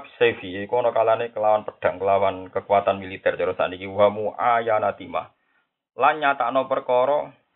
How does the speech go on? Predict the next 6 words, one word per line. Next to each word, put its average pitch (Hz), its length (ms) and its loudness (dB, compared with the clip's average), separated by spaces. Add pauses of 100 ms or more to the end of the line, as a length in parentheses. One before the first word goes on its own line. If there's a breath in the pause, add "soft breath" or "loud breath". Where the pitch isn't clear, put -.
(120)
yuljiu 143 640 -4
kang 139 300 6
iso 131 260 2
meksa 135 400 -2
apa 113 320 0
mah. 76 240 -6